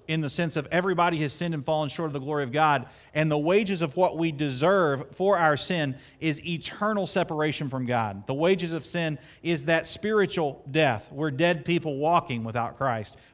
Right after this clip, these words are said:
without salvation. And every man stands in need of the same free gift of salvation if he is to stand before the Lord on the last day. It will be because the Lord himself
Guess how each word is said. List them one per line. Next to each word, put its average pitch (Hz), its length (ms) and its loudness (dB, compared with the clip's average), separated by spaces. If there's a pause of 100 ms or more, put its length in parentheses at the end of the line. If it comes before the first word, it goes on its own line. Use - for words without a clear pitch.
without 123 260 0
salvation. 117 600 -4 (420)
And - 140 0
every 226 340 4
man 175 340 0 (100)
stands 196 480 0
in 170 200 0
need 170 240 -2
of 147 80 -6
the 147 80 -2
same 190 320 -2
free 208 200 0
gift 185 240 0
of 160 120 -6
salvation 156 680 0 (440)
if 165 160 -2
he 170 120 4
is 175 120 6
to 175 100 -4
stand 185 320 0
before 170 260 -2
the 156 80 -4
Lord 160 240 0
on 156 60 2
the 151 80 -2
last 143 340 0
day. 143 380 2 (240)
It 165 80 0
will 165 140 0
be 170 100 4
because 175 380 2
the 151 100 2
Lord 165 220 0
himself 170 440 0